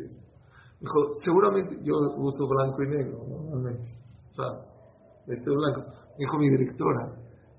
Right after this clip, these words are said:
dijo, "Ya sé por qué usted, ustedes son gente de decisiones y por eso tienes blanco y negro todo el tiempo, porque no tienen tiempo ustedes para decidir."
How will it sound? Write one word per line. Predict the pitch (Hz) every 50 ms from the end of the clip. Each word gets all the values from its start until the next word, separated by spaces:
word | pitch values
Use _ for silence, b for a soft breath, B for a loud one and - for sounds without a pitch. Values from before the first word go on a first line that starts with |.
| _
dijo, | - - - 147
"Ya | 143 165 180 175 -
sé | - 180 180
por | - 143
qué | 127 -
usted, | 151 - - 160 143 - - 147 131 - - -
ustedes | 120 123 - - 214 214 - - - - - -
son | - 180 175 -
gente | - 185 180 160 - 190 175
de | 165 156
decisiones | 147 143 135 - - 139 - - 180 170 151 151 160 165
y | 160 170 139
por | 156 156 165
eso | 190 190 196 190 - -
tienes | 196 190 185 185 180 - B B B B B -
blanco | 165 208 226 226 220 208 202
y | 190 190
negro | 208 240 240 226 190 180 185 180 -
todo | - 196 190
el | 185 175 -
tiempo, | - 220 226 202 165 185 170 -
porque | 160 165 151 135 170 156 147 139 - - - - - -
no | 160 185 -
tienen | 175 190 185 185 180 165
tiempo | - 175 175 - 165
ustedes | 151 - - 160 156 156
para | 156 143 139 120 -
decidir." | - 147 131 127 127 127 -